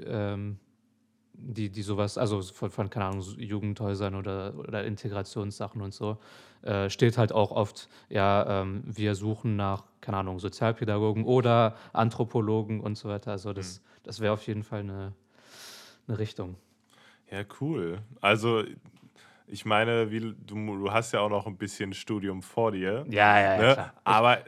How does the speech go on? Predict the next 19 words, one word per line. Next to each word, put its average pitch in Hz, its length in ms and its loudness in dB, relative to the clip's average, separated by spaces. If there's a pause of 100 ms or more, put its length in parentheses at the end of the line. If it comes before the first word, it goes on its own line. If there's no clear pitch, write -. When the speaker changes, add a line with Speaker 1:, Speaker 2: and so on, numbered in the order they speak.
Speaker 2:
es 120 80 -4
Speaker 1:
es - 60 -6
Speaker 2:
ist 135 40 -2
Speaker 1:
gab, 127 240 0
gibt 139 140 0
noch 139 120 6
ganz 139 200 8
viele 120 200 4
andere 117 220 2
Gebiete, 101 340 -8
die 101 120 -8
mich 98 100 0
Speaker 2:
Ja, 104 80 2
ja. 104 40 2
Speaker 1:
interessieren. 101 360 -2
Speaker 2:
Aber 117 140 8
es 127 120 6
ist 147 140 -4
ja 127 280 6